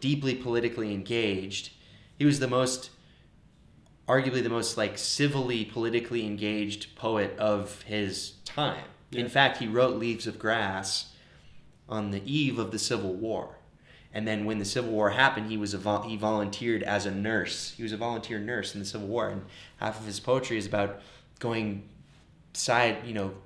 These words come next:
Speaker 1: from bedside to bedside and, you know, helping
Speaker 2: Sawing
Speaker 1: dying
Speaker 2: off legs.
Speaker 1: si-, well, he wa-, he was more of a, uh, more of a, uh,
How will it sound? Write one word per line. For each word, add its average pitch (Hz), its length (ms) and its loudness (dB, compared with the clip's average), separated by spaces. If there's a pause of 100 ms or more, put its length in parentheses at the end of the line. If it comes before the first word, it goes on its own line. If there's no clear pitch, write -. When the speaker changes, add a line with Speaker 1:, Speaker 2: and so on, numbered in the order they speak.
Speaker 1:
from 107 200 -2
bedside 117 480 6
to 107 40 -2
bedside 95 600 0
and, 92 220 -8 (1080)
you 101 120 -10
know, 92 240 -6 (240)
helping 101 640 -2
Speaker 2:
Sawing - 220 0
Speaker 1:
dying 101 240 2
Speaker 2:
off 117 260 -2
legs. 110 280 -4
Speaker 1:
si-, - 120 4
well, 131 380 6
he 156 120 4
wa-, 151 260 8
he 151 100 2
was 151 160 4
more 147 200 4
of 127 120 4
a, 110 180 6
uh, 95 240 2 (1300)
more 143 200 2
of 123 140 0
a, 110 200 4
uh, 95 320 2